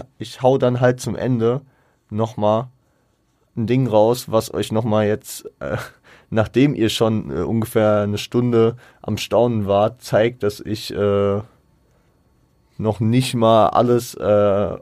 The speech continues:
ausgeschöpft habe, was ich habe." Wenn ihr Kollege hört, dann versteht ihr das, was ich damit sagen will, denke ich mal.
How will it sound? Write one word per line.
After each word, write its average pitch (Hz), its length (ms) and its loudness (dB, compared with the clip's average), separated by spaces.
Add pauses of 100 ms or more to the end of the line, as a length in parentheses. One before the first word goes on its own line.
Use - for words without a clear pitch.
ausgeschöpft 113 680 0
habe, 87 320 -2 (340)
was 98 180 0
ich 90 140 -4
habe." - 320 -2 (2750)
Wenn 110 120 0
ihr 120 80 2
Kollege 127 360 6
hört, 120 200 6
dann 110 100 2
versteht 110 380 -2
ihr 101 80 2
das, 82 420 -6
was 85 120 0
ich 80 100 -10
damit 95 240 -4
sagen 80 320 -6
will, 80 180 -8 (180)
denke 87 220 -10
ich - 80 -14
mal. - 180 -14